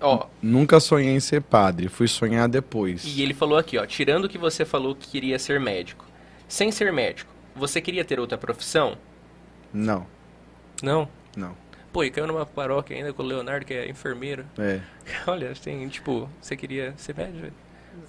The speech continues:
Speaker 2: É.
Speaker 1: Faz uma. Não,
Speaker 2: Na
Speaker 1: esquece
Speaker 2: verdade, assim
Speaker 1: também, foi péssima a minha correlação aqui, né?
Speaker 2: <laughs> Eu queria ser médico, mas sempre pensando num, num médico,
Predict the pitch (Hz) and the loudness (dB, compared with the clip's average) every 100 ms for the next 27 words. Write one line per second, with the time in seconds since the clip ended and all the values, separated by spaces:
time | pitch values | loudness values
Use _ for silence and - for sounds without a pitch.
0 | - 170 156 170 165 123 123 - - - | -12 -4 2 4 2 -4 -12 -20 -20 -20
1 | - - - - - - 190 180 180 180 | -18 -16 -18 -20 -12 2 8 12 12 12
2 | - 135 117 165 - 147 131 120 117 113 | 6 0 -2 -6 2 2 2 -6 -6 -6
3 | 120 120 113 - 127 147 156 151 139 247 | -4 -2 2 4 6 6 10 10 12 12
4 | 196 233 147 165 180 190 151 - 190 180 | 12 12 10 4 2 8 8 10 8 8
5 | 175 156 156 170 156 170 165 165 170 160 | 6 8 6 6 2 4 0 2 2 2
6 | 160 147 151 147 143 135 120 104 - 110 | 0 0 0 0 0 0 -2 -4 -8 -4
7 | 127 123 120 120 127 127 120 135 131 | 0 2 4 6 6 4 -2 -2 -2